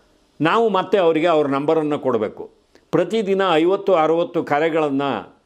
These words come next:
ಅಟೆಂಡ್ ಮಾಡೋದಾಗಲಿ, ಅವರಿಗೆ ಇವ್ರ ನಂಬರನ್ನು ಕೊಡೋದಾಗಲಿ, ಇದು ನಮ್ಮ ಕೆಲಸದ ಮಧ್ಯದಲ್ಲಿ ನಾವು ಮಾಡೋದಕ್ಕೆ ಸಾಧ್ಯವಾಗದೇ ಇರುವಂಥ ಕೆಲಸ.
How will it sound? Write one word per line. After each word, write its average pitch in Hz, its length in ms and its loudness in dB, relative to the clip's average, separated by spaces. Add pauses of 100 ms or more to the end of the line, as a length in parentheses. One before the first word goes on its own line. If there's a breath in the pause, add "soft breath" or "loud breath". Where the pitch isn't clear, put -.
(220)
ಅಟೆಂಡ್ 180 360 -2
ಮಾಡೋದಾಗಲಿ, 120 800 -2
ಅವರಿಗೆ 156 380 2
ಇವ್ರ 147 240 0
ನಂಬರನ್ನು 135 480 -2
ಕೊಡೋದಾಗಲಿ, 117 760 -2 (300 loud breath)
ಇದು 151 580 0
ನಮ್ಮ 147 340 0
ಕೆಲಸದ 170 460 -2
ಮಧ್ಯದಲ್ಲಿ 147 580 0
ನಾವು 143 280 0
ಮಾಡೋದಕ್ಕೆ 139 480 0
ಸಾಧ್ಯವಾಗದೇ 139 720 0
ಇರುವಂಥ 123 360 -2
ಕೆಲಸ. 107 360 -2